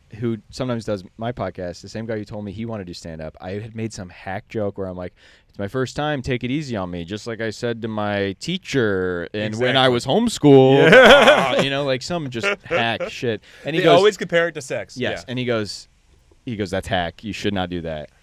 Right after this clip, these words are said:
Speaker 1: And I didn't,
Speaker 2: Nice.
Speaker 1: and it, like, it was very proud that they were, like, kinda surprised. 'Cause
Speaker 2: Oh,
Speaker 1: I had, like,
Speaker 2: great.
Speaker 1: they weren't great jokes, but they were s-, they were setups and punchlines there. And then that got kind of the ball rolling in Champaign.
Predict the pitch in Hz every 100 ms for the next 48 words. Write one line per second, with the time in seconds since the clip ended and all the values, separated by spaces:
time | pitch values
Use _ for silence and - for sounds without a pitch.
0 | _ 113 104 95 147 104 95 - _ _
1 | _ - 101 101 117 95 90 - - _
2 | _ _ _ _ _ 107 101 95 85 -
3 | 101 _ 117 110 113 107 107 101 98 95
4 | 90 85 - _ - 98 92 90 87 82
5 | 110 147 - - _ _ _ 110 123 135
6 | 156 190 160 110 104 90 - - 156 208
7 | 123 117 110 135 110 95 95 - _ _
8 | 120 113 117 117 - 123 117 120 117 -
9 | 110 104 98 95 _ 110 98 85 80 -
10 | 60 _ _ _ _ _ _ - 107 110
11 | 110 107 104 107 104 107 101 _ - 107
12 | 98 90 92 92 90 92 90 87 98 -
13 | 87 82 101 98 87 85